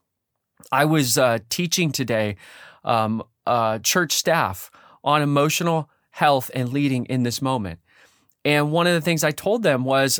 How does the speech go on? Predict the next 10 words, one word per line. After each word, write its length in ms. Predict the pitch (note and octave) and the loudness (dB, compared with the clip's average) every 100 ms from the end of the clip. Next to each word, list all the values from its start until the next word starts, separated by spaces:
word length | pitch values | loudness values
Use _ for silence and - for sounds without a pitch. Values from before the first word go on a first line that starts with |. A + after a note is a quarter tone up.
| - | 0
I 80 | |
remember 520 | D3 D3+ D3+ D#3+ D3+ - | 2 2 0 0 -2 0
early 300 | C#3 D#3 D#3 | 0 0 0
on 160 | D3 | 0
in 80 | D3 | 0
the 80 | C#3+ | -2
pandemic, 720 | B2+ D3 C3 C3+ E3+ D#3 - _ _ _ - | -4 -4 -2 0 0 -2 -4 _ _ _ -18
just 420 | A#2 - D3+ E3 - | -6 0 0 0 0
having 380 | D#3 E3 F3 | 0 0 0
these 420 | D3 C3 A#2 - | 0 0 -2 -6